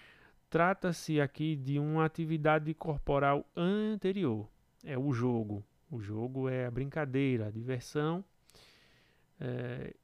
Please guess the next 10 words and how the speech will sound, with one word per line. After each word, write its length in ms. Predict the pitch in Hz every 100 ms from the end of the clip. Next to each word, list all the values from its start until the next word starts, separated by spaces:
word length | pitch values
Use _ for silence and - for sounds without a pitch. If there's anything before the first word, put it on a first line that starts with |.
| -
e 120 | 160
que 180 | - 180
foi 380 | - 165 175
tomando 560 | 196 175 156 143 156 156
formas 680 | - 143 143 147 151 147 -
competitivas 1080 | - 170 185 170 160 170 156 165 170 165 160
ao 100 | 156
longo 240 | 151 147
da 140 | 143
história. 440 | 147 - - -